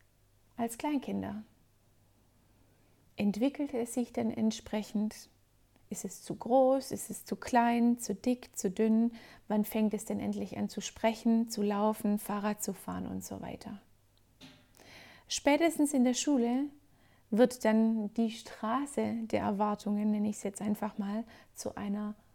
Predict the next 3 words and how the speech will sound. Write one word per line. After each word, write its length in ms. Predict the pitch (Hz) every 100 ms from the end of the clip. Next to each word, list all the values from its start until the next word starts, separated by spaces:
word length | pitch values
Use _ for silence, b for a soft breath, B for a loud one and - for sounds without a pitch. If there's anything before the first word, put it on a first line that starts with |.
| _ _
Autobahn 880 | 196 208 214 190 196 202 202 202 b b b -
an 260 | 208 214
Maßstäben, 1040 | 214 240 247 - - 233 233 226 226 233